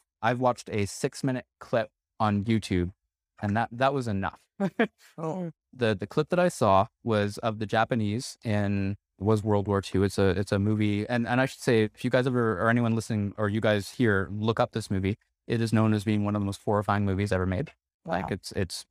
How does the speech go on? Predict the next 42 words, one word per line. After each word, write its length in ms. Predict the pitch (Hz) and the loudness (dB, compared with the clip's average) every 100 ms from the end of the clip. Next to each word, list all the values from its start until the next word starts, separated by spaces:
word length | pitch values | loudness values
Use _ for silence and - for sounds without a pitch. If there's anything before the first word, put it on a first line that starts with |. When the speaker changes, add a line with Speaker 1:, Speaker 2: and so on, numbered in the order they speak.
| - | -2
Speaker 1:
bordering 360 | 107 107 107 | 0 2 2
on 100 | 101 | 0
a 60 | 92 | -4
snuff 280 | - - - | -6 -8 -6
film 320 | - 110 135 | -2 -2 0
almost, 420 | 131 127 175 - | 2 2 0 -4
short 260 | - - 107 | -10 -2 0
of 80 | 156 | 2
Speaker 3:
Oh. 40 | |
Speaker 1:
actually 300 | 95 - 104 | 0 0 -4
murdering 320 | 95 101 120 | -2 0 0
someone. 340 | 120 135 165 202 _ - | 0 0 -2 -4 _ -6
The, 180 | 120 107 | -4 -2
the 120 | 113 | 0
one 160 | 131 143 | 0 2
clip 180 | 143 | -2
that 100 | - | 0
I 100 | 120 | 0
saw, 380 | 120 120 101 98 - - | 0 4 4 4 0 -6
I 100 | 110 | -2
was 80 | 104 | 0
shown 240 | - 127 127 | 2 2 2
in 80 | |
high 160 | 101 110 | 2 0
school. 400 | 98 90 85 110 _ - | -2 -4 -6 -8 _ -8
And 260 | 107 98 98 | -2 0 0
if 120 | 101 | 0
I'm 100 | 110 | 2
not 140 | 113 - | 2 0
mistaken, 520 | - 110 101 104 104 | 0 0 0 0 0
it 180 | 104 98 | 0 0
was, 360 | 101 95 - - _ _ _ _ - | -2 -2 -6 -14 _ _ _ _ -4
what 140 | 107 | 0
they 100 | 120 | 2
would 180 | 120 113 | 0 -2
do 400 | - 127 104 110 123 | 0 2 2 -2 -4
is 160 | 110 | -6
the 80 | 110 | -6
Japanese 640 | 104 113 131 110 107 123 | 0 0 2 0 0 0
would 120 | 110 101 | -2 2
take 300 | 107 101 - | 2 2 0
a 360 | 104 95 95 | 0 2 0